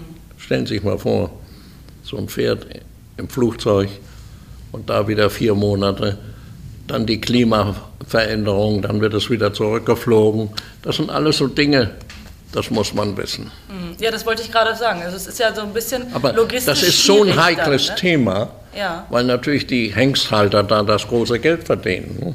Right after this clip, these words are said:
Speaker 2: Hm.
Speaker 1: Ne, es gibt ja Hengste, wie den Zarak oder was, da, da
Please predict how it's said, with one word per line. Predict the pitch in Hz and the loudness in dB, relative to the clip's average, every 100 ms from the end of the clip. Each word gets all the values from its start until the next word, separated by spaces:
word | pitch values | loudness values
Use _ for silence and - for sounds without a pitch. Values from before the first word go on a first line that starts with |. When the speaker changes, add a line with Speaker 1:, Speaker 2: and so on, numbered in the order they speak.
| - - | -10 -16
Speaker 2:
Hm. | 196 175 180 - - - - | -16 -14 -16 -20 -20 -20 -10
Speaker 1:
Ne, | - 147 | -4 -4
es | - | -2
gibt | - - | -4 -2
ja | 101 95 92 - | 0 2 -2 -2
Hengste, | 113 113 98 131 110 92 - - - - - - - - - - | -2 0 0 0 0 0 -8 -18 -20 -20 -20 -20 -20 -20 -20 -16
wie | - | -10
den | - 98 - | -6 -4 0
Zarak | 113 107 117 104 | 0 2 0 0
oder | 117 110 107 | 0 2 4
was, | 110 - | 2 2
da, | 107 98 | -2 0
da | 98 | 0